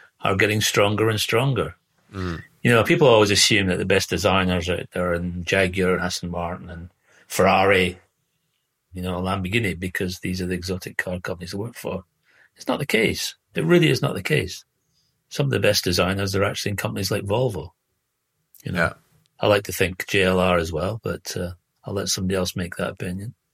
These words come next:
Speaker 2: Yeah.
Speaker 1: They're certainly not, not necessarily in, in the exotic car c-, world.
Speaker 2: No, and I, I love it when I come across a new, a, a new vehicle, a new experience of a vehicle, and I,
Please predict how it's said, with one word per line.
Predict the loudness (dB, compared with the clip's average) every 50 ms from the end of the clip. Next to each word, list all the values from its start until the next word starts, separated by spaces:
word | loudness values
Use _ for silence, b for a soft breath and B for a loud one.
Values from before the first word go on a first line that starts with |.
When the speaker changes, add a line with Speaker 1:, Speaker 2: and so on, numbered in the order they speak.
| b b b b b b b b b -4
Speaker 2:
Yeah. | 2
Speaker 1:
They're | 4 4
certainly | 4 6 4 2 2 2 2
not, | 2 2 2 0 -2 -4
not | -2 0 2 2 2 2
necessarily | 0 0 0 0 -2 -2 0 0 0 2 2 0
in, | 0 -2 -2 -4 -4 -4
in | -4 -4 -4 -6 -6 -8 -12 -14 -18 -18 -16
the | -14 -10 -4 -2 -2
exotic | -2 -2 -2 -2 -2 -2 -2 -6 -6
car | -6 -6 -4 -4 -6 -8
c-, | -10 -18 _ _ -12
world. | -8 -6 -6 -6 -6 -6 -8 -10 -14 _ _ _ _ _ _ _ _ _ _ _ _ _ _ _ _ _ _ _ -2
Speaker 2:
No, | 0 2 2 2
and | 2 0 -2 -2
I, | 0 2 2 2 2
I | 2 2 4
love | 4 4 4 4 4 4
it | 2 2
when | 2 2 2
I | 2 2
come | 2 0 0 0
across | 0 0 0 -2 -2 -2 -2 -4
a |
new, | -2 -2 -2 -2 -4 -4 -6 -8 -6 -6
a, | -6 -6 -6 -8 -8
a | -4 -2
new | 0 0 0
vehicle, | 2 4 4 2 2 2 2 2 2 4
a | 2
new | 2 2 0
experience | 0 -2 -4 -4 0 2 2 2 2 2 0 0
of | -2
a | 0
vehicle, | 0 2 2 0 0 -2 -6 -6 -8 B B B B B B B B
and | -2 2 2
I, | 4 4 4 2 2 0